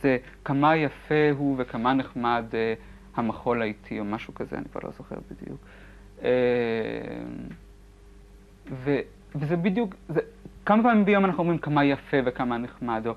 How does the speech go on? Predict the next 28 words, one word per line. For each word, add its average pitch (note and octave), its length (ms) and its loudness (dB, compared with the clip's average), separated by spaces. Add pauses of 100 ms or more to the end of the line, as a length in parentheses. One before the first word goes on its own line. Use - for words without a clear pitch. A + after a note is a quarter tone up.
(380)
"אוי, F#3+ 140 8
כמה F#3 240 2
שזה D#3+ 220 -4
יפה", D#3 640 0
"אוי, G3 220 6
ראיתי D#3+ 240 2
שמלה D3+ 400 0
יפה D#3 320 -2
בחלון B2 460 -4
הראווה", A2+ 500 -6 (380)
"אוי, A#3 320 6
כמה D#3+ 200 0
שהוא D#3+ 220 -2
נחמד F3+ 400 -2
הבחור C#3 460 -2
הזה", B2 280 -8 (100)
כן? C#3+ 260 -6 (520)
זה, D#3+ 160 0 (1000)
כלומר, D#3+ 360 4
זה D#3+ 320 0
דבר D#3 180 2
הכי G3+ 320 2
שחוק - 480 -2
שיכול D#3 400 0
להיות A#2 220 -2
במילון A#2 460 -2
שלנו, A#2 320 -8
יפה A#2 320 -2